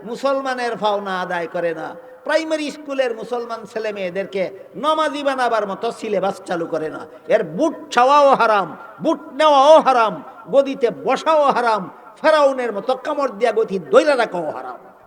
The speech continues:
কথা বুঝে আসছে কিনা? গেল মুসলমান সরকারের কাছে আলাদা পাওনা মুসলমানের একটা, আর যে কোনো সরকারের কাছে যে কোনো জনগণের পাওনা আছে কটা? ছয়টা। এক নম্বর,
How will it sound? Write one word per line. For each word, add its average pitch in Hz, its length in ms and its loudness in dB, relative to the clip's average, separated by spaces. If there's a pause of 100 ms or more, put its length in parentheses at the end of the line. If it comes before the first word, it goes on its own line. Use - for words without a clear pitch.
(800)
কথা 185 180 -2
বুঝে 214 200 0
আসছে 233 240 2
কিনা? 254 380 -2 (680)
গেল 220 220 0
মুসলমান 262 600 -6
সরকারের 214 540 -8
কাছে 175 300 -8 (360)
আলাদা 285 340 0
পাওনা 233 380 -2
মুসলমানের 185 640 -6
একটা, 160 400 -12 (880)
আর 269 340 2 (160)
যে 240 120 0
কোনো 320 300 -8
সরকারের 277 600 -4
কাছে 156 340 -10 (600)
যে 220 140 -2
কোনো 277 320 -6
জনগণের 254 640 -2
পাওনা 190 380 -6
আছে 170 220 -8
কটা? 127 260 -14 (800)
ছয়টা। 160 600 -6 (440)
এক 185 220 -2
নম্বর, 247 400 0